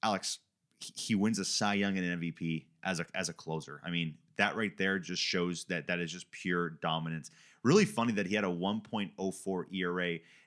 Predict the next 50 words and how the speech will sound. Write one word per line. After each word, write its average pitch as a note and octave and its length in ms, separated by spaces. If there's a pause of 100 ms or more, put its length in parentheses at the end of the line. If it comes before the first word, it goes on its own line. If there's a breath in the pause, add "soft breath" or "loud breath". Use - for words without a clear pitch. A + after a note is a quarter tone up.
Did B2+ 160
not D3 260
qualify G#2+ 580
for, G2 260
of E2+ 100
course, F#2+ 280
the - 260
E F#2+ 60
R F#2+ 120
A E2+ 60
title F2+ 420
because, F2 280
of E2 100
course, F#2 240
the - 80
innings E2+ 300
pitched. - 320
So, E2 100
of D2 160
course, F2+ 300 (340 soft breath)
I F2 60
get E2 240
that E2+ 140
a - 20
hundred E2+ 240
percent. E2 400
But E2 160 (280 soft breath)
just A2+ 240
an - 100
insane G2+ 600
E F#2+ 120
R F2 240
A E2+ 260 (300 soft breath)
and G#2 120
also F#2+ 280
saves. F#2 360
And F#2+ 80
it's G2 120
crazy C3+ 320
that, - 160
you A2+ 120
know, F2+ 140
guys G#2+ 300
like F#2 180
Zach G2+ 300
Britton F2+ 240
have E2+ 120
had F2+ 200
better F#2 240
seasons E2 560